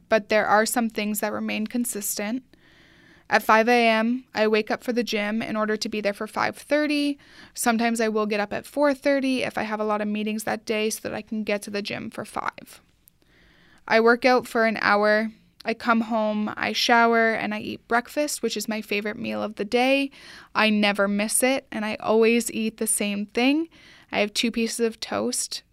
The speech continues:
two hard-boiled eggs, and a banana. And on that day, if I'm going to the office, I try and aim to be there for eight A M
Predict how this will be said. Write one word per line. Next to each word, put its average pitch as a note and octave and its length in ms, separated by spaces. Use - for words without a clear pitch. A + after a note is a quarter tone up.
two A#3 220
hard-boiled G#3+ 520
eggs, - 520
and G#3 880
a G#3+ 680
banana. - 600
And A3+ 760
on C4+ 160
that E4 180
day, A#3+ 220
if A#3 120
I'm C4 180
going A3 320
to B3 100
the A#3 120
office, B3+ 640
I A3 100
try A3+ 420
and C4 280
aim A3 220
to A#3 100
be G#3 160
there G3+ 200
for - 160
eight G#3 200
A G#3 160
M A#3 280